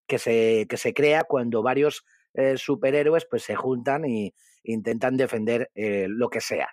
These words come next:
¿no? Entonces creo que como concepto eso estaría guay, porque la primera temporada estaría ambientada en las calles, la segunda temporada estaría a lo mejor ambientada en la galaxia, la tercera estaría ambientada en un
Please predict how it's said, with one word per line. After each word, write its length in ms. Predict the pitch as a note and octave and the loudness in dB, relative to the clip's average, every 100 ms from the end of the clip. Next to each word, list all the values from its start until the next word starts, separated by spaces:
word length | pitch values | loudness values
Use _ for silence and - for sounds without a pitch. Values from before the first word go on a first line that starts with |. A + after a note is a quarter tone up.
| - | -10
¿no? 160 | C3 _ _ - - | -14 _ _ -20 -16
Entonces 300 | - C3 D#3 | -4 0 0
creo 200 | - D3+ | 0 0
que 160 | D3+ D#3 | 0 0
como 300 | D#3 C3+ A#2+ | 2 0 0
concepto 480 | B2 A#2+ D#3+ D#3+ E3 | -2 2 0 2 0
eso 140 | E3+ | 0
estaría 420 | D3 C3 B2+ A#2+ | 0 0 2 2
guay, 260 | A2 D3 D3+ - - - | 2 2 2 -2 -14 -4
porque 220 | A#2+ A#2+ | 0 2
la 120 | A2+ | 2
primera 260 | A2 B2+ C3+ | 2 0 2
temporada 380 | C#3 C#3 C#3 A#2 | 2 2 2 2
estaría 320 | - B2 B2 | 0 0 2
ambientada 400 | A#2+ A2+ B2+ A#2 | 0 0 0 0
en 40 | |
las 160 | G#2 - | -2 0
calles, 440 | E3+ D#3+ D#3+ - _ - - | 0 2 0 -2 _ -20 -4
la 120 | A2 | -4
segunda 280 | A2 A#2+ B2+ | -2 -2 -2
temporada 380 | B2 A2 B2 A#2 | -2 0 0 0
estaría 300 | - A2+ A#2+ | -2 -2 -2
a 20 | |
lo 60 | A2+ | -2
mejor 260 | G#2+ A#2 | -4 -2
ambientada 440 | G#2+ G#2+ G#2 A#2+ A2+ | -2 -2 -2 -2 0
en 60 | |
la 80 | G#2+ | 0
galaxia, 520 | A2 E3 E3+ D#3 D3 - - _ | 0 0 0 0 0 -4 -20 _
la 100 | A2+ | -2
tercera 560 | G#2+ A#2+ A#2+ A2+ A2 G#2+ | -2 -2 0 2 0 -2
estaría 440 | G#2 A2 A2+ G#2+ | -4 -2 0 0
ambientada 580 | G#2 G#2+ G#2+ A#2 A2+ G#2+ | -2 -2 -4 -2 0 0
en 120 | G#2 | -2
un 400 | A2 G#2+ G#2 G2 | -4 -6 -6 -8